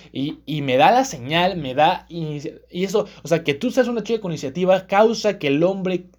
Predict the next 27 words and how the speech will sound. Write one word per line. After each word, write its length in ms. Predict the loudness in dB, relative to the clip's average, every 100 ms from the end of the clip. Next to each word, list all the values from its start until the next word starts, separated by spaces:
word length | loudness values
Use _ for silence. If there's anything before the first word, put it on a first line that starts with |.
| _
tenga 320 | -8 -6 -4 -4
más 380 | -4 -6 -8 -6
iniciativa 1000 | -2 -2 -4 -2 -2 0 2 4 6 4
de 180 | 0
dar 240 | 0 2 2
el 80 | -2
siguiente 460 | -6 -8 -8 -4
paso. 380 | 4 4 4 -4 -14 -20 -12
¿Por 200 | -8 -4
qué? 140 | -4
Porque 280 | -2 -4 -4
le 80 | -4
estás 340 | -2 2 2
causando 500 | 4 2 4 0 -2
seguridad, 720 | -4 -6 -4 -4 0 4 4 2
lo 280 | -2 -2
que 120 | -2 0
va 120 | 0
a 40 |
hacer 360 | 0 -2 -4 -6
que 160 | -6
él 140 | -6 -6
quiera 300 | -4 -2 -2
seguir 360 | -4 -2 2
avanzando, 840 | 2 0 -4 -2 0 0 -4 -12 -16 -20 -20 -14
¿ok? 220 | -4 4 4 2 -8 -20 _ 2
Pero 460 | 6 6 6 -4